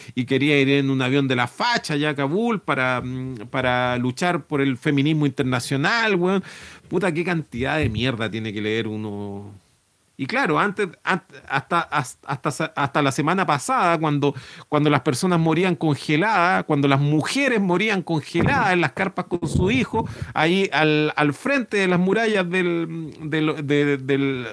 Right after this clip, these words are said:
de la ciudad amurallada de, controlada por los gringos en, en Kabul, resulta que eso, es-, esa, esa weá no, no te sensibiliza, esa weá no te importa, no afecta. ¿Mm?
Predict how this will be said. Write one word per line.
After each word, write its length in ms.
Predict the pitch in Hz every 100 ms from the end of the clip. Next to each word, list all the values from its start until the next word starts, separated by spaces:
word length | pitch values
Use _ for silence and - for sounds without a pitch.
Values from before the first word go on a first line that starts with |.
| 120
de 180 | 123
la 140 | 135 127
ciudad 260 | 170 175
amurallada 800 | 185 175 165 156 190 190 180 175 - - - - _
de, 1300 | 127 143 143 139 135 131 127 123 123 120 127 123 131 143
controlada 480 | 147 143 151 170
por 100 | 147
los 140 | 139 139
gringos 520 | 190 254 170 135 135 - _
en, 760 | - 139 135 131 131 127 127 98
en 280 | - 131 123
Kabul, 500 | 120 180 294 320 359 - - -
resulta 440 | 170 - 240 226
que 380 | 196 214 214 214
eso, 180 | 220 240 208 196 220
es-, 280 | - 214 202 -
esa, 300 | 196 226 208 196
esa 240 | 202 226
weá 320 | 208 233 262 254
no, 640 | 240 233 226 220 226 214
no 520 | 214 214 170 214 233
te 120 | 233
sensibiliza, 760 | 214 240 185 247 302 392 370 143
esa 160 | -
weá 160 | 170 214
no 140 | 220
te 40 | 214
importa, 600 | 190 - 269 - - - _
no 140 | 170
afecta. 560 | 196 302 277 - - - - - _ _
¿Mm? 140 | 175